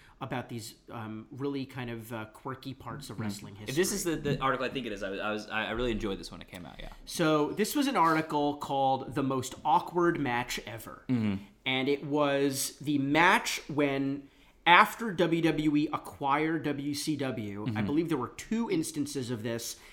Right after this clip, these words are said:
Speaker 1: This is the first and most infamous one.
Speaker 2: Yeah.
Speaker 1: They turned Raw into W C W
Speaker 2: For the main
Speaker 1: for,
Speaker 2: event.
Speaker 1: for the main event.
Speaker 2: Mm-hmm.
Speaker 1: And they literally had announcers come out. They changed all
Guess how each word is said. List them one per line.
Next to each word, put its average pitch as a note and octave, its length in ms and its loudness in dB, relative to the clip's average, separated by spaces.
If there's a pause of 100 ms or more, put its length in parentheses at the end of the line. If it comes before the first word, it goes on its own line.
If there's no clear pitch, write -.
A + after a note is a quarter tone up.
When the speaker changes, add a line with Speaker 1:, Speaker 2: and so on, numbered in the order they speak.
(100)
Speaker 1:
This D#3 160 0
is D3 100 0
the C3 140 -2
first - 600 -2
and C#3 140 -2
most B2+ 300 -2
infamous D3+ 580 0
one. G2 260 -8
Speaker 2:
Yeah. G2+ 140 0 (460)
Speaker 1:
They D#3+ 220 6
turned A3 720 0
Raw C3+ 560 6 (160)
into F3+ 300 4
W D3+ 380 0
C D3+ 220 -2
W B2 400 -2 (320)
Speaker 2:
For - 80 -2
the A#2+ 80 0
main A2 140 4
Speaker 1:
for, A2 60 8
Speaker 2:
event. G2 360 -2
Speaker 1:
for - 100 -4
the C#3+ 120 4
main D#3+ 220 6
event. A#2+ 340 0
Speaker 2:
Mm-hmm. G2+ 220 -2
Speaker 1:
And C3 120 -2
they C3+ 120 0
literally D3 440 2
had A#2 180 -4
announcers E3+ 640 0
come E3 160 0
out. D#3 240 4
They C3+ 100 -2
changed C3+ 520 -4
all B2+ 340 -2